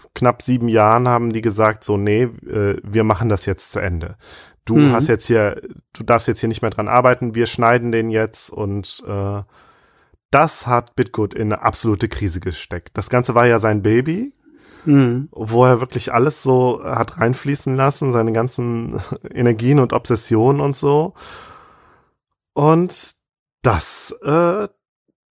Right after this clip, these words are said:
Speaker 1: ja, hat ihn dann, in, wie gesagt, in eine Krise gestürzt. Er sagt auch im Interview, ja, er war eigentlich drauf und dran, mit einer Axt, äh, zu die, in die Firma zu laufen und, <laughs> ja.
Speaker 2: Ja.
Speaker 1: Dann da,
Speaker 2: Das war
Speaker 1: äh,
Speaker 2: eigentlich gar nicht so lustig, die Geschichte,
Speaker 1: das war eigentlich
Speaker 2: aber
Speaker 1: überhaupt nicht so lustig.
Speaker 2: <laughs>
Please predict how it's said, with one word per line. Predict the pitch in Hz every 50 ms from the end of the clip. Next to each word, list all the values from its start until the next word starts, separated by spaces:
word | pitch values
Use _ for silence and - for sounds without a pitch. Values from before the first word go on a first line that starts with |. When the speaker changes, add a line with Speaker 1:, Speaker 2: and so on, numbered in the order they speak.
| _ _ _ _ -
Speaker 1:
ja, | - 127 113 104 101 - - -
hat | - 107 - - -
ihn | 113 107
dann, | 98 104 107 117 -
in, | - 120 117 120
wie | 113
gesagt, | 110 113 110 - -
in |
eine | 110 98
Krise | - - - 101 85 95
gestürzt. | 101 113 - - - 151 190 233 - -
Er | - 123
sagt | 107 110 90 - -
auch | 131 113
im | 120 113 -
Interview, | - 104 - 131 123 120 147 151 175 185 - -
ja, | 135 117 104 92
er | - 113 107 110 104
war | 117 131
eigentlich | 127 127 123 -
drauf | - 127 127 - -
und | 123
dran, | 110 - 120 120 127
mit | 131 127
einer | 127 - -
Axt, | 147 - - - - - - - - _ -
äh, | 127 123 127 123 120
zu | - - - 131
die, | 123 120 - -
in | - - 131 131 131 131 123
die | 120
Firma | - - 123 113 113 117 110
zu | 113 - 127
laufen | 117 117 120 120 - - -
und, | 139 113 - - - - - - _
<laughs> | _ _ -
ja. | 277 - - - _ - - - - - - - - - - 494 466 440 - - 359 _ _ 784 _ - 247 - _ _ _ _ - _ _ _ _ _ _
Speaker 2:
Ja. | - 147 160 160 165 - 139 269 262 262 254 240 202 - -
Speaker 1:
Dann | 123 127 135 151
da, | 147 147 139 139 147 160 175
Speaker 2:
Das | 214 190 165 180
war | 202
Speaker 1:
äh, | 208 202
Speaker 2:
eigentlich | 202 247 247 -
gar | - 165 165 180
nicht | 196 -
so | - 165 160
lustig, | 165 160 - - - - -
die | - 135
Geschichte, | 135 135 - - - - - 202
Speaker 1:
das | 233 139 131 - 165
war | 147 147 147
eigentlich | 147 147
Speaker 2:
aber | 170 175
Speaker 1:
überhaupt | 165 135 135 127 151 - - -
nicht | 135 127 -
so | -
lustig. | 113 104 110 110 - - 135
Speaker 2:
<laughs> | - - 311 285 - - - - - - - 262 - - 285 - - _ - 185 - - - - 156 165 -